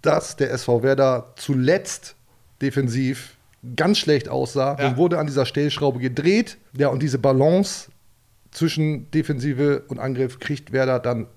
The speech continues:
Speaker 1: halt noch nicht auf die Kette, aber irgendwas ist ja immer. Jetzt wurde erstmal das Defensivproblem, zumindest für das eine Spiel, ganz ordentlich in den Griff bekommen.
Speaker 2: Ja, aber es bleiben, die, die Ursprüng-, die ursprünglichen Probleme bleiben. Das haben wir gerade schon gesagt.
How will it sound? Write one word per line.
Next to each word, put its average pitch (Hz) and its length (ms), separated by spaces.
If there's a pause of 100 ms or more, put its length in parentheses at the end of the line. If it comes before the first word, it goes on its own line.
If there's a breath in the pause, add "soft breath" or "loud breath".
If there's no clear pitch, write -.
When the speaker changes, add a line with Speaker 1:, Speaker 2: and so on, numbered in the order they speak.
Speaker 1:
halt 123 300
noch 117 160
nicht 147 220
auf 156 140
die 143 60
Kette, 139 380
aber 131 340
irgendwas 156 300
ist 143 160
ja 131 120
immer. 160 360 (460 loud breath)
Jetzt 127 180
wurde 139 160
erstmal 131 260
das 123 140
Defensivproblem, 131 1000
zumindest 135 380
für 143 80
das 131 100
eine 131 240
Spiel, 151 540 (1120 loud breath)
ganz 151 220
ordentlich 156 320
in 139 80
den - 20
Griff 175 220 (160)
bekommen. 139 160
Speaker 2:
Ja, 175 140
aber 226 160
es 170 100
bleiben, 202 300
die, 196 360
die 160 140
Ursprüng-, 233 760
die 165 140
ursprünglichen 233 600
Probleme 190 420
bleiben. 180 460
Das 143 160
haben 175 100
wir 208 100
gerade 190 240
schon 220 120
gesagt. 202 240